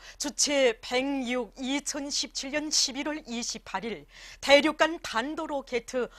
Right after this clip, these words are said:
화성 십오형 시험 발사를 단행할 때 대하여 친필 명령하시는 이 영상 사진 문헌을 모신 우표가 있는 서형 전지에는 국가 핵무력 완성의 역사적 대업, 로켓 강국 위협 실현을 온 세상에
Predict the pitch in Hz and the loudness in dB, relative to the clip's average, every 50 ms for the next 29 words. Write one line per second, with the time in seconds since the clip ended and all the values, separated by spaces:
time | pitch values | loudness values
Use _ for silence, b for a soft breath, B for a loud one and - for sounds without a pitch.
0 | B B B - - 294 294 285 - 311 330 320 294 262 - - - 294 262 302 | B B B 2 6 6 6 6 4 -2 -2 -2 0 2 4 4 4 4 4 2
1 | 302 320 320 339 330 - - 320 302 294 269 269 277 262 - 262 247 240 240 - | 2 2 0 0 0 -2 -2 -2 -4 -2 -2 -2 -2 -2 -4 -4 -4 -4 -4 -4
2 | - 220 220 247 262 262 262 262 269 262 262 254 247 240 247 269 262 - - - | -4 -6 -4 -4 -4 -4 -4 -4 -6 -6 -6 -4 -4 -4 -4 -4 -2 0 0 0
3 | 277 277 277 - - 320 311 302 294 285 285 269 262 254 233 233 220 - - 240 | -2 -6 -8 -8 -8 -8 -8 -8 -8 -8 -8 -8 -8 -6 -6 -6 -6 -4 -4 -4
4 | 247 262 269 - B B B B B 240 247 285 285 285 294 294 - 302 302 311 | -2 -2 -4 -6 B B B B B -2 0 0 0 0 -2 -6 -8 -10 -10 -12
5 | 311 - - 302 302 302 302 302 285 285 262 247 220 220 208 202 202 202 - 254 | -10 -8 -8 -8 -8 -8 -12 -10 -10 -8 -8 -6 -6 -4 -4 -4 -4 -6 -6 -8
6 | 277 - 254 240 240 - - 240 214 220 202 202 190 202 220 240 - B B B | -8 -10 -10 -10 -10 -10 -8 -6 -4 -4 -4 -4 -4 -6 -6 -6 -8 B B B
7 | B B - - 269 277 254 - - 294 285 277 - 262 247 226 233 202 202 208 | B B -4 0 0 0 2 0 -2 -4 -6 -8 -6 -6 -6 -6 -6 -8 -8 -6
8 | 185 185 214 208 147 - - B B B B B B B B B - 277 277 - | -6 -6 -6 -8 -10 -12 -20 B B B B B B B B B -4 -4 0 6
9 | - 311 302 294 285 - - 277 285 285 302 311 320 - 320 302 294 302 285 285 | 10 12 12 12 10 8 2 2 2 2 0 -2 -2 -2 -2 -2 -2 -2 -2 -2
10 | 285 - 262 254 254 254 240 233 214 196 233 240 247 - - - 285 277 311 294 | -6 -8 -4 0 2 4 2 2 2 -2 -2 -2 -2 -4 -4 -6 -6 -6 -6 -8
11 | 277 - - 214 208 196 165 165 - - - B B B B 220 269 269 269 - | -10 -8 -8 -8 -6 -6 -6 -8 -10 -14 -20 B B B B 6 6 6 6 6
12 | 294 320 - 294 - - 302 285 294 285 240 262 269 262 - - - 220 262 240 | 0 -2 -2 -4 -6 -4 -4 -4 -4 -4 -4 -2 -2 -2 -4 -6 -6 -4 -4 -2
13 | 240 233 233 - 233 214 226 254 277 311 311 - - 277 269 - - 262 262 285 | -2 -2 0 0 0 0 0 0 -2 -4 -6 -6 -8 -8 -8 -6 -6 -6 -4 -6
14 | 311 | -6